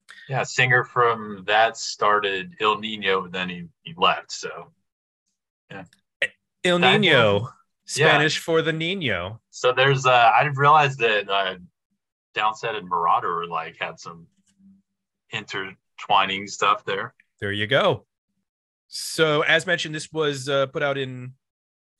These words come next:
Speaker 2: July of nineteen ninety-four, is produced by Roy Z, who is an American, uh, guitarist, songwriter, record producer.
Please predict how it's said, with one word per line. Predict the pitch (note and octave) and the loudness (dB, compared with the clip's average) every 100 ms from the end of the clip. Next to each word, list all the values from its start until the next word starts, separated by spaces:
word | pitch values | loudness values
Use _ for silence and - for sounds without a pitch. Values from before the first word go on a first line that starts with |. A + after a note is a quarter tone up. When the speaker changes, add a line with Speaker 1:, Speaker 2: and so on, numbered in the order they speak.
| - | -16
Speaker 2:
July | A#2+ A#2+ C3+ D#3 D#3+ G3 - _ _ | -12 -4 0 0 0 -6 -14 _ _
of | A#2+ A2 | -16 -12
nineteen | A2 - G#2+ | -14 -12 -12
ninety-four, | G#2 G2 B2+ B2 | -10 -6 -2 -2
is | - | -4
produced | - G#2+ A2 - - | -8 -6 -6 -4 -2
by | G2+ G2 - | -2 -2 -8
Roy | G2+ C3+ D#3+ | -2 0 0
Z, | C3+ A2+ E3+ B2 A#2 - _ _ _ _ _ _ _ _ _ | 0 -2 -2 -2 -4 -8 _ _ _ _ _ _ _ _ _
who | A#2 A#2+ | -8 -6
is | A2+ | -4
an | A#2+ | -4
American, | A2 A#2+ A#2+ - B2 A2+ A2 - | 0 2 0 -2 -8 -8 -12 -8
uh, | G2+ G2 F#2+ G2 | -6 -4 -6 -8
guitarist, | G#2+ - A2+ A2 - | -8 -2 0 0 -2
songwriter, | G#2+ G#2 G2 G2 F#2+ | -6 -4 -6 -4 -4
record | G2+ - G#2 | -6 -8 -10
producer. | G2+ G2 - G#2 G2 | -10 -8 -6 -4 -4